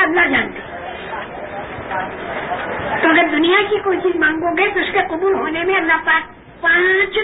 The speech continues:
ترتیبیں بناتے ہیں۔ کتنی؟ پانچ ترتیبیں۔ ایک ترتیب تو یہ ہے کہ جو دنیا کی چیز مانگی اگر وہ مصلحت کے مناسب ہے،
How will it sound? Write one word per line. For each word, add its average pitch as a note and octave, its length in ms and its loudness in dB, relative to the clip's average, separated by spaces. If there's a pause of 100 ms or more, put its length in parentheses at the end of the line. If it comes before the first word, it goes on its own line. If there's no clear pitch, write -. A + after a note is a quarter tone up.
ترتیبیں F4 600 0
بناتے D4 460 0
ہیں۔ - 240 -2 (960)
کتنی؟ F#4+ 380 0 (880)
پانچ E4 280 4
ترتیبیں۔ - 360 -4 (680)
ایک G#4+ 260 2
ترتیب F#4+ 360 2
تو F#4 60 -2
یہ F4 220 2
ہے F#4+ 80 2
کہ F4+ 100 -4
جو D#4 140 0 (100)
دنیا F4 300 2
کی D#4+ 120 -4
چیز D#4+ 160 -4
مانگی D#4 380 0
اگر E4+ 260 2
وہ E4 60 -2
مصلحت - 480 -2
کے E4+ 60 -4
مناسب D#4+ 440 0
ہے، - 120 -6